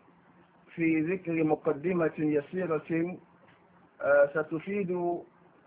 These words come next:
آه، ذاكرها وسامعها في علم أصول الفقه والأهداف السامية التي من أجلها وضع هذا العلم. ثم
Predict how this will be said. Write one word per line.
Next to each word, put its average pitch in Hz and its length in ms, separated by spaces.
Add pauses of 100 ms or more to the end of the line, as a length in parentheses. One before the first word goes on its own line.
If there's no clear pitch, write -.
(480)
آه، 147 200
ذاكرها 165 960
وسامعها 160 1040 (680)
في 165 360 (140)
علم 180 520
أصول 170 280
الفقه 165 840 (600)
والأهداف 160 2000 (760)
السامية 170 580
التي 175 400
من 160 200
أجلها 170 760 (520)
وضع 170 680 (160)
هذا 160 320
العلم. 135 460 (1400)
ثم 196 160